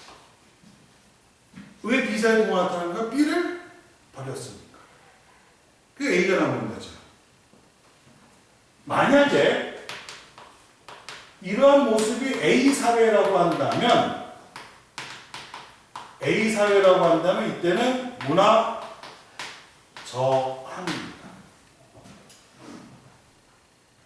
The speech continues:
우리나라에서 나타났던 조선 어학회 사건처럼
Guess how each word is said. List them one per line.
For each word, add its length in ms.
우리나라에서 600
나타났던 760
조선 600
어학회 340
사건처럼 600